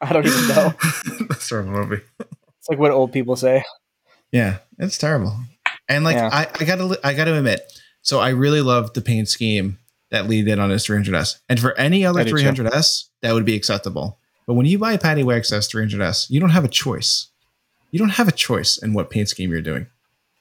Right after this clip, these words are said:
Speaker 2: It's getting the B F Goodrich blue, white, and, like, and you should even put the logos there.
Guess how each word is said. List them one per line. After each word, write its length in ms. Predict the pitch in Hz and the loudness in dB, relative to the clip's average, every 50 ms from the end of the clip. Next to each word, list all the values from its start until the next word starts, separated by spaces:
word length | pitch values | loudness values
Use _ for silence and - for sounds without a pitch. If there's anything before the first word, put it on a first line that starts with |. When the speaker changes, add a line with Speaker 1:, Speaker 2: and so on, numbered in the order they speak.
| _ _ | _ _
Speaker 2:
It's 120 | 127 - | -6 -4
getting 280 | - - 196 226 214 143 | -2 0 2 4 4 4
the 80 | 107 98 | 2 2
B 200 | - 104 104 101 | 0 0 0 0
F 140 | 101 - | -2 -2
Goodrich 520 | - 107 107 - 82 85 82 - - - - _ _ _ _ _ _ _ _ _ _ _ _ _ _ _ - | -4 -4 -4 -4 -6 -8 -10 -10 -14 -18 -20 _ _ _ _ _ _ _ _ _ _ _ _ _ _ _ -2
blue, 380 | 113 113 107 107 113 123 - - _ | 0 2 2 2 0 -2 -6 -10 _
white, 360 | 104 101 101 95 92 - - _ _ _ - | -4 -2 0 0 -2 -4 -8 _ _ _ -6
and, 180 | 110 110 107 | -4 -2 0
like, 300 | 104 98 95 - - - _ _ _ _ _ _ _ _ _ - | 0 0 0 -2 -6 -12 _ _ _ _ _ _ _ _ _ 0
and 80 | 139 156 | 2 2
you 60 | 170 | 2
should 160 | - 214 220 | 2 2 0
even 160 | 226 208 202 | 0 0 0
put 120 | 190 202 - | 0 0 0
the 60 | 113 | 0
logos 380 | 92 92 104 120 - 104 - | 0 2 0 0 0 -2 -4
there. 300 | - - 57 - 104 - | -4 -6 -8 -8 -10 -14